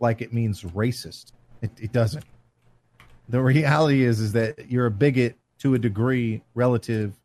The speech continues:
to what we're talking about. Are you a, are you, are you a bigot? Like, if, if you weren't a bigot, when it comes to Antifa, if you weren't a bigot towards them, then you would totally hang out with an Antifa person at the end of the day,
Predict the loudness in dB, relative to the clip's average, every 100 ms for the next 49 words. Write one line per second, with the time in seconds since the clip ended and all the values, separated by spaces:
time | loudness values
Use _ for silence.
0 | _ -6 -4 -4 -4 -6 -6 -6 -8 -8
1 | -10 -14 _ _ _ _ _ _ _ _
2 | -4 -2 -2 -2 -2 -6 -6 -2 0 -2
3 | -10 -14 _ -2 0 0 0 0 0 -4
4 | -8 -6 -2 -4 -4 _ _ -2 -2 0
5 | 0 2 2 2 2 2 0 -6 _ _
6 | _ -20 -20 _ -18 -6 -4 0 0 2
7 | 2 2 0 -4 -4 -6 -2 0 0 2
8 | 2 2 4 4 2 -4 _ _ 0 0
9 | 0 0 -2 -2 -10 -14 _ _ _ _
10 | 0 2 2 2 4 4 4 2 4 4
11 | 2 0 -2 -2 -2 -2 -2 -2 -4 -6
12 | -6 -6 -8 -8 -6 -6 -4 -4 -2 -2
13 | -4 -4 -10